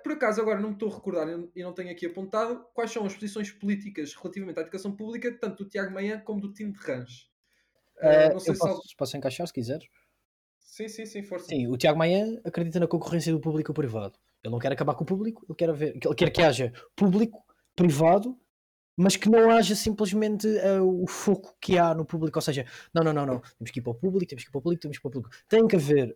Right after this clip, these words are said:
Speaker 2: ajudas e tem que haver apoios, de forma a que as pessoas também possam recorrer aos privados. Ou
Speaker 1: Mas
Speaker 2: seja,
Speaker 1: isso já existe
Speaker 2: isso
Speaker 1: agora.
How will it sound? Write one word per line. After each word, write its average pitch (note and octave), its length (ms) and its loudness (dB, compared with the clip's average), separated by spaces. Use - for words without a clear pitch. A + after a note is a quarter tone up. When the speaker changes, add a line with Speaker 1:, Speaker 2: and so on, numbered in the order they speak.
Speaker 2:
ajudas A2+ 640 -4
e C3 60 -20
tem C#3 100 -8
que A2+ 80 -10
haver A2+ 140 -8
apoios, B2 640 -4
de - 300 -20
forma D3 220 2
a - 20 -8
que C3+ 80 -4
as - 60 -8
pessoas D3+ 200 0
também C3 220 -8
possam D#3 240 -2
recorrer - 320 -4
aos E3+ 100 -4
privados. F3 540 -4
Ou D#3+ 80 -2
Speaker 1:
Mas - 40 -4
Speaker 2:
seja, E3+ 260 2
Speaker 1:
isso - 140 -6
já E3 100 0
existe F3 340 2
Speaker 2:
isso - 20 -2
Speaker 1:
agora. G#3 440 -4